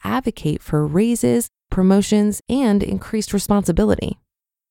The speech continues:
Taking this road gives you the ability to increase your income at a rate way faster than inflation,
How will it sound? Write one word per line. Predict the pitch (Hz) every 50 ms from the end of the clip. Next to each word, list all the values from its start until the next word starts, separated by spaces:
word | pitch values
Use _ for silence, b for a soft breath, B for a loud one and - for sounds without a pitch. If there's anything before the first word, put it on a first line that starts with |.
| _
Taking | - - 233 262 - 330 339 339
this | 320 302 277 - -
road | 185 175 175 175 180 180 180 175
gives | - - 196 - -
you | 247 262
the | 247 262 247
ability | 240 196 - 175 175 185 180 185 185
to | - - - 175
increase | 165 160 - - - 208 214 208 -
your | 247 247 -
income | - 180 175 175 - 175 175 - -
at | 175 170
a | 170
rate | 170 175 185 190 190 -
way | - - 165 156 165 190 240 302 311
faster | 285 - - 160 156 156 - - 151
than | 143 147 143 143
inflation, | 139 - - - - - - - - -